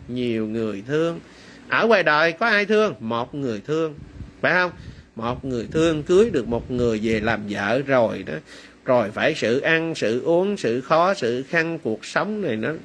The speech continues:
nó làm cho con người ta bù đầu rồi sao? Rồi tới chết.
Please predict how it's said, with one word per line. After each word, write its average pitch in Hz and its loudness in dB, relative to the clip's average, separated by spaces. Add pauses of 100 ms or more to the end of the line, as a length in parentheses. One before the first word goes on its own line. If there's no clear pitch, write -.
(120)
nó 175 2
làm 123 0
cho 143 -4
con 151 -2
người 110 -4
ta 135 -4
bù 131 2
đầu 110 2
rồi 110 0
sao? 151 0 (460)
Rồi 113 -12
tới 120 -10
chết. 147 0